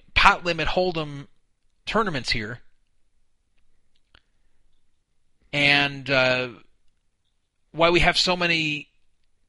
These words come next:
odd variants of the game up here, but we only have two Limit Hold'em events. I'm not saying to have it all be No Limit and Limit Hold'em, but, but at least more than two Limit Hold'em events. I, I think that's really a big mistake, especially with sixty-five events in a month and a half to get it done.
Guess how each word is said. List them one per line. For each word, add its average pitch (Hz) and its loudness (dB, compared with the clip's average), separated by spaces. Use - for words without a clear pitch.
odd 165 6
variants 156 2
of 147 -4
the 123 -10
game 147 0
up 131 -6
here, 113 -4
but 127 -6
we 135 -2
only 143 0
have 139 -2
two - 2
Limit 139 -2
Hold'em 131 -2
events. - -12
I'm 147 -10
not 220 -2
saying 185 0
to 151 -2
have 175 6
it 147 0
all 151 2
be 151 2
No 147 2
Limit 147 -2
and 123 -6
Limit 131 -6
Hold'em, 147 -2
but, 123 -8
but 139 -2
at 151 -8
least - 0
more 160 2
than 147 -2
two 147 0
Limit 127 -4
Hold'em 117 -4
events. - -14
I, 123 -6
I 127 -8
think 147 -8
that's - -4
really 151 0
a 127 -2
big 120 -4
mistake, 117 -4
especially 156 -2
with 113 -6
sixty-five 123 -2
events 113 -8
in 113 -12
a 104 -12
month 120 -2
and 120 0
a 110 -6
half 113 -4
to 123 -8
get 107 -8
it 98 -12
done. 104 -10